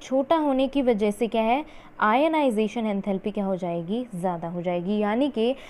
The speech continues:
इलेक्ट्रॉन्स का अट्रैक्शन न्यूक्लियस के साथ ज़्यादा है, जिस वजह से हमें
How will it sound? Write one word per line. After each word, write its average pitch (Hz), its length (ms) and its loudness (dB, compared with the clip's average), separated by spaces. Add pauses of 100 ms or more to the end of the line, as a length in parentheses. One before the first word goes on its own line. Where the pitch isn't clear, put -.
(160)
इलेक्ट्रॉन्स 247 600 2
का 349 120 0
अट्रैक्शन 233 440 0
न्यूक्लियस 262 460 4
के 320 120 0
साथ 285 180 2
ज़्यादा 190 340 0
है, 226 280 0 (300)
जिस 302 240 2
वजह 240 200 2
से 233 120 -2
हमें 185 400 -2